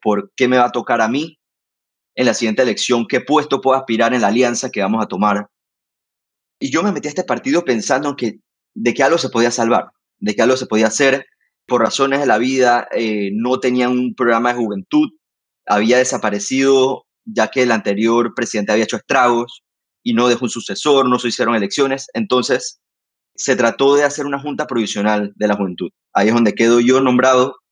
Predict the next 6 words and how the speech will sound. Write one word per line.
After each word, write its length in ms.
como 440
vicepresidente. 840
Tratamos 440
de 60
hacer 260
cosas, 640